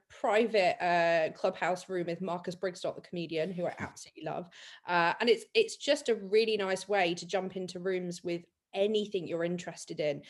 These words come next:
You know, you've got all your typical ones, but you've also got, like, ones for courgette lovers and, you know,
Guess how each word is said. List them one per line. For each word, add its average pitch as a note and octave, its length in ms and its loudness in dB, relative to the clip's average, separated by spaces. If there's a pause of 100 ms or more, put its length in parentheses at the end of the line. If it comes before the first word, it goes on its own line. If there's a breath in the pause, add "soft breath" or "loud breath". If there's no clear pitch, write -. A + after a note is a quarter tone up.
(200 loud breath)
You F#3 80 0
know, E3+ 60 2
you've F3+ 180 -4
got C4 160 2
all C#4 40 4
your A3 140 4
typical F3+ 500 -6
ones, F3 440 -2 (120)
but G3 120 -4
you've G3 180 -6
also A3 300 2
got, - 240 -4
like, F#3+ 160 0
ones F#3+ 240 -2
for F#3+ 100 -6
courgette F#3+ 560 -2
lovers D#3 640 -2
and, D#3+ 420 -2 (280 loud breath)
you F#3 80 -4
know, E3+ 240 2